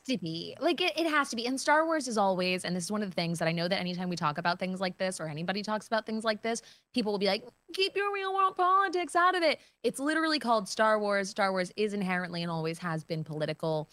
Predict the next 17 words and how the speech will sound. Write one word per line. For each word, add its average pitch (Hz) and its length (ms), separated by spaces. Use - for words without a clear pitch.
Um, 160 360
it 190 80
has 170 180
always 175 380
been 175 140
a - 20
mirror 170 520
of, 165 200
like, 160 260
real 170 460
world 165 400
politics 170 840
and 165 340
Star 175 340
Wars 175 180
themselves, 220 460
uh, 311 80